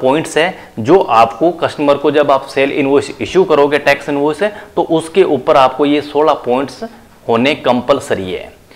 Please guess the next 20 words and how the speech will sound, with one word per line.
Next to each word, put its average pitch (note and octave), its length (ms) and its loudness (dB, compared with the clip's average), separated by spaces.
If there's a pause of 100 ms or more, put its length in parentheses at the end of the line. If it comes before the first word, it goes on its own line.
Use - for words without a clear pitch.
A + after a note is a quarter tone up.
(200)
तो C#3+ 260 2
सभी C#3 320 2
के E3+ 180 2
बारे C#3+ 220 4
में C3 80 -2
हम D3 160 0
discuss B2 300 -4
करेंगे D3 300 -2
practically, D#3 760 -2 (220)
और D#3 160 4
इन F3 180 -2
सभी D3 280 -2
ऑप्शन C#3+ 560 -2 (120)
की E3+ 80 -2
setting, D#3 560 -2 (160)
configuration C#3+ 560 -2
setting C3+ 400 -4
को D#3+ 120 -4
हम C#3+ 160 -4
Tally B2+ 260 0